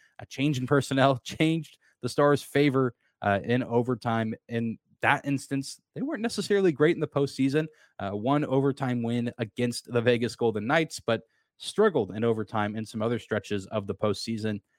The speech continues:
It's hard to pinpoint, but hopefully we'll see some improvement from the Stars this upcoming season. It's going to be hard to do much worse than fourteen overtime losses. If you can keep that number under ten, I, I think you're doing considerably better,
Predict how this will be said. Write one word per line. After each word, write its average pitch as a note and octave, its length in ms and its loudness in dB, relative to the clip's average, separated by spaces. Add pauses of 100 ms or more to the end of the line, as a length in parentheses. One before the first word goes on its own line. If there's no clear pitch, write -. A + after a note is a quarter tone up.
(220)
It's - 140 -4
hard G3+ 160 4
to D#3 60 -4
pinpoint, D3 500 0 (540)
but C3+ 240 2 (220)
hopefully C3+ 400 2
we'll A#2 140 -2
see B2 200 0
some A#2 180 -4
improvement A2 420 -4
from A2 160 -2
the G2+ 80 -6
Stars G#2+ 420 -2
this G#2+ 260 -4
upcoming G#2 440 -4
season. D#3+ 520 2 (300)
It's - 160 -6
going D3+ 240 2
to D3+ 100 -8
be D3+ 100 0
hard D#3+ 320 6
to D#3+ 80 -6
do D#3 140 0
much C#3+ 280 2
worse C#3 220 4
than C3 160 2
fourteen C3+ 420 2
overtime A#2 540 2
losses. C3+ 480 2 (320)
If B2+ 200 0
you F#3+ 80 -2
can F#3 140 -4
keep E3+ 220 -4
that D3 160 0
number D3+ 280 6
under B2 260 4
ten, C3+ 460 4
I, G#2+ 200 0
I - 20 0
think A#2 240 -6
you're A#2 120 -2
doing G#2+ 380 -2 (300)
considerably B2+ 640 0
better, A2+ 380 4